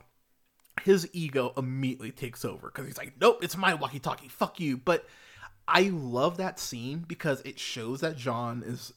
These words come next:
is very clearly in dire straits. And he's also fucking stressing. He's like, "This is a tense fucking situation. It's the last thing that I prepared for. So stop being an asshole and let me try to, you know,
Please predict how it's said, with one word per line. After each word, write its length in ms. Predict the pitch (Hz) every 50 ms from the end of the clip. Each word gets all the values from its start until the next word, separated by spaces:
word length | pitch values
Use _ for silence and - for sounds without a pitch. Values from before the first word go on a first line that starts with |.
| _
is 240 | 120 127 123 117 - - - - - _ -
very 400 | 120 117 113 156 151 165 170 175
clearly 520 | - - - - 156 139 131 120 117 113
in 100 | 113 120
dire 260 | 120 127 113 113 117 120
straits. 540 | 120 - - - 113 98 92 - - - - _ - - - 175 -
And 100 | - 262
he's 140 | 269 269 277
also 260 | 277 302 294 - 320
fucking 380 | - - - 285 277 262 226 196
stressing. 580 | - - - - 226 254 269 262 - 151 117
He's 220 | 120 135 180 190 -
like, 180 | 190 139 -
"This 220 | - 185 208 - -
is 100 | 359 -
a 180 | 349 233 170 - _ _ _
tense 520 | - - - 254 254 247 254 - - - - - - - - - - -
fucking 340 | - - 233 240 - 202 196
situation. 800 | 190 - - 202 180 - - 190 196 208 208 185 - - 131 -
It's 220 | - 190 196 - -
the 180 | - 226 226
last 680 | 226 220 226 247 262 262 262 262 262 240 - - - -
thing 360 | 208 185 156 135 123 117 117 - - - - - 139 -
that 80 | - 170
I 60 | 160
prepared 500 | 160 - 165 - - 180 190 185 180 170
for. 320 | - - - 135 135 120 113
So 460 | - - - - 180 170 175 170 - - - - -
stop 480 | - - - - - 190 165 - 180 185
being 200 | 233 220 220 220
an 100 | 208 202 -
asshole 580 | 180 180 196 208 - - 185 151 143 143 - -
and 260 | 165 156 156 139 120
let 160 | 147 165 -
me 120 | - 180 165
try 240 | - - 165 139
to, 260 | 131 139 135 131 123 - -
you 120 | 156 156
know, 180 | 131 120 -